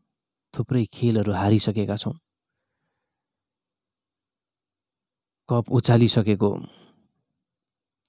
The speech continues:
कपको छेउमै पुगिसकेको, "अब त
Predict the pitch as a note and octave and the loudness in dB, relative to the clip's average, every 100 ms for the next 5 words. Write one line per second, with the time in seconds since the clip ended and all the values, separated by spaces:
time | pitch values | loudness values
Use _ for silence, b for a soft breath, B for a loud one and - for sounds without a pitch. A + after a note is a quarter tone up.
0 | _ _ _ _ _ B2+ B2 - B2 - | _ _ _ _ _ -2 0 -2 -4 4
1 | B2 D#3 E3 C3 A#2 A2+ A2 G#2 F#2+ F#2+ | 6 8 8 4 0 0 0 -2 -4 -6
2 | - _ _ _ _ _ _ _ _ _ | -8 _ _ _ _ _ _ _ _ _
3 | B2 B2+ A#2+ | -2 0 2